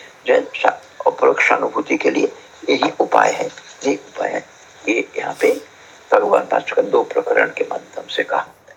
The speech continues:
ठीक है, आज इसको यहाँ पे रखेंगे, फिर कल देखते हैं क्या बोलते हैं। तत्व ज्ञान स्वभाव प्रकरण, ठीक है, तत्व ज्ञान के लिए कैसे हमें योग्यता चाहिए, उसको लेकर के अगले बोलेंगे। संक्षेप में एक एक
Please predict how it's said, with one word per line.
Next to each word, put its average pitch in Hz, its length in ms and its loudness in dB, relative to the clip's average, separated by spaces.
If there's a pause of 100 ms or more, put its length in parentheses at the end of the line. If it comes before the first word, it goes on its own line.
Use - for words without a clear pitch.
(580)
ठीक - 200 -10
है, - 140 -6
आज 69 220 2
इसको - 260 -6
यहाँ - 280 -6
पे - 100 -6
रखेंगे, - 640 -4 (880)
फिर - 180 -16
कल - 260 2
देखते - 320 -4
हैं - 100 -4
क्या - 160 -6
बोलते - 300 -4
हैं। - 140 -4 (640)
तत्व - 400 0
ज्ञान - 360 -4
स्वभाव - 400 0
प्रकरण, - 560 -8
ठीक - 220 0
है, - 60 4
तत्व - 420 -2
ज्ञान - 360 -4
के - 80 -2
लिए - 200 2 (720)
कैसे - 340 0
हमें - 280 -2
योग्यता - 420 2
चाहिए, - 360 2
उसको - 300 -4
लेकर - 320 -2
के - 220 2 (300)
अगले - 280 -12
बोलेंगे। - 460 -16 (1300)
संक्षेप - 480 -2
में - 100 0
एक - 100 -2
एक - 240 0